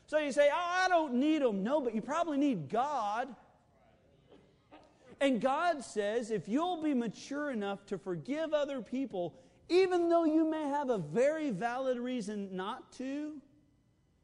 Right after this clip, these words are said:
it only helps to strengthen your relationship with Him. We get so focused on horizontal dealings, do we not?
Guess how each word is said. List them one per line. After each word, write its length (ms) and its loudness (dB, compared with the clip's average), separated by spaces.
it 220 -2
only 440 -2
helps 460 -6
to 140 -8
strengthen 760 -8
your 160 -2
relationship 760 -6
with 160 -14
Him. 360 -14
We 140 -8
get 240 -6
so 340 2
focused 800 -2
on 240 -4
horizontal 1120 -4
dealings, 560 -6
do 160 -8
we 120 -6
not? 340 -8